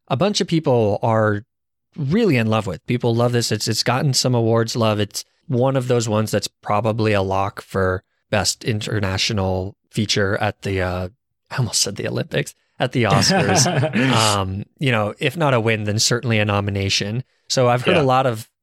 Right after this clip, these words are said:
Speaker 1: stuff about this. And this is basically a film where four high school teachers decide to consume alcohol on a daily basis and then see how it affects their social and professional lives. So they have this theory that,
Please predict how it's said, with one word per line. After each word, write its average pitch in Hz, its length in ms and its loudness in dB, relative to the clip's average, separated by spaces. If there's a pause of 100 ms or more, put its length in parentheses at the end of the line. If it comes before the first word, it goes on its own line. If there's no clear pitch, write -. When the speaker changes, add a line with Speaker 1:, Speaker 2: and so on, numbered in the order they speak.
(160)
Speaker 1:
stuff - 300 -2
about 92 240 -2
this. 98 200 -4
And 117 120 0
this 139 180 0
is 143 240 2
basically 135 480 0
a 113 60 2
film 113 340 0
where 104 240 2
four 127 380 0
high 120 160 0
school 113 260 -2
teachers 98 640 -2 (360)
decide 110 440 0
to 107 160 0
consume 113 500 -2
alcohol 123 500 0
on 113 160 0
a 98 80 -2
daily 101 280 0
basis 104 480 0 (360)
and 117 200 0
then 104 200 0
see 107 300 0
how 107 160 2
it 98 100 0
affects - 420 -2
their 101 220 -2
social 98 440 -2
and 95 120 -4 (140)
professional 101 520 -4
lives. 123 360 -2 (320)
So 139 140 -2
they 147 120 2
have 151 200 0
this 139 180 0
theory 113 420 2
that, 101 340 0